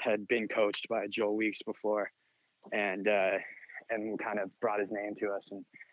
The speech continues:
had him in the interview, and it just, it seemed like a good fit, and, and it was. It kinda, the transition was very smooth, and, uh, kinda just jumped in. When it comes to the coach, I mean, I think very, it's very important. It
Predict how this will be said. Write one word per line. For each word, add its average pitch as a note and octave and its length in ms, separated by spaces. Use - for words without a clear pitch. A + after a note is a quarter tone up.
had G#2+ 180
him G#2+ 100
in G#2 100
the G#2 80
interview, G#2 340
and G2+ 120
it G2+ 100
just, G2 220
it G2 100
seemed G2+ 220
like G2+ 140
a F#2+ 40
good F#2+ 280
fit, G2+ 260
and, F#2+ 180
and G2+ 100
it F#2 80
was. G2+ 320
It F#2 160
kinda, F#2+ 200
the G2 80
transition G#2 540
was F2+ 100
very G2+ 240
smooth, G2+ 480
and, F#2+ 240
uh, F#2 200
kinda G2 200
just F#2 200
jumped F#2 220
in. G2+ 220
When G#2+ 180
it G2 140
comes B2 280
to C3 80
the A2+ 80
coach, A#2+ 320
I - 20
mean, A2+ 220
I A2+ 60
think C3+ 220
very, B2 380
it's A#2+ 160
very D3 220
important. A#2+ 460
It A#2 80